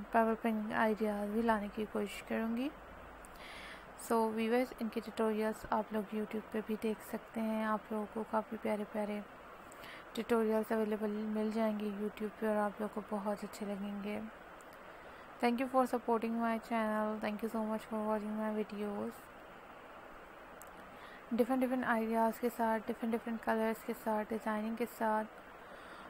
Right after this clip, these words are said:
बहुत खूबसूरत से, यूनिक और लेटेस्ट से ideas लाई हूँ और कोशिश करूँगी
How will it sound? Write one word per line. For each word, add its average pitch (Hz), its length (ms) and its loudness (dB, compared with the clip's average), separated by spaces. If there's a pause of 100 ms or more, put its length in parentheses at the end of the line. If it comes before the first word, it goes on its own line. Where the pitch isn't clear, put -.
(140)
बहुत 226 280 6
खूबसूरत 220 480 2 (120)
से, 214 100 0
यूनिक 214 640 -2
और 214 80 0
लेटेस्ट 208 420 -2
से 214 60 0
ideas 202 640 0
लाई 208 380 0
हूँ 233 220 0 (640)
और 202 240 2 (100)
कोशिश 220 360 0
करूँगी 226 340 0